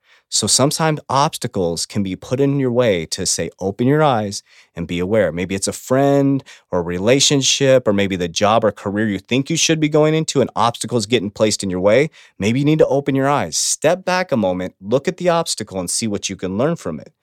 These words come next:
So using obstacles as motivation and fuel to re-engage and re-energize your plan can really get your success much, much quicker. So I want you to think about that.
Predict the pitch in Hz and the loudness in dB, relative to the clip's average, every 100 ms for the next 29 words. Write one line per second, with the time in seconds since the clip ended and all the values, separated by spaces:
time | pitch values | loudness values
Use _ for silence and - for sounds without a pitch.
0 | _ - - 120 113 180 196 180 175 - | _ -18 -6 -2 2 4 6 4 4 0
1 | 147 131 113 120 127 123 123 - 104 - | 0 0 4 4 4 4 2 0 -2 -2
2 | 180 170 87 76 - _ - 107 110 160 | 2 4 4 0 -12 _ -4 -2 0 4
3 | 190 175 170 101 85 95 107 135 160 160 | 4 4 4 4 0 -4 0 2 2 4
4 | 151 147 135 - 127 131 90 - 101 101 | 4 4 0 -2 0 0 -2 -4 -6 -6
5 | 143 190 202 156 123 110 - 104 - 113 | -6 0 4 4 2 -2 -4 -4 -4 -4
6 | - 101 - 113 117 139 143 131 - 110 | -2 -2 -4 -4 -2 4 4 4 0 -2
7 | 95 - - 113 - - 113 165 185 175 | -2 -4 -4 -4 -4 -4 0 2 2 2
8 | - 151 107 - - 58 | 2 0 0 -4 -8 -14